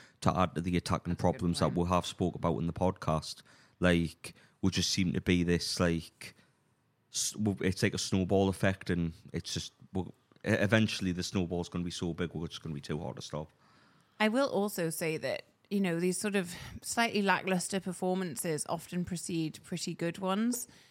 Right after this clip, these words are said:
Speaker 2: Um, if you think about, I know that we're pretending that it didn't happen, but the F A Cup tie against Sheffield Wednesday, obviously tons of changes, very different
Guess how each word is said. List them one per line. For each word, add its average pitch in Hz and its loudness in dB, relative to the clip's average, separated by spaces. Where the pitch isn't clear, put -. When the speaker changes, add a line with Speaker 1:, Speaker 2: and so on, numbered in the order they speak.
Speaker 2:
Um, 160 2
if 190 0
you 190 2
think 180 -2
about, 160 2
I 185 0
know 165 2
that 156 -2
we're 165 0
pretending 165 -4
that 160 -2
it 135 -4
didn't 165 -4
happen, 165 -4
but 143 -6
the 151 -2
F 156 -4
A 170 -2
Cup - -4
tie 190 2
against 156 -4
Sheffield 170 -2
Wednesday, 170 -2
obviously 170 -2
tons 156 -4
of 156 -10
changes, 147 -6
very 165 0
different - -8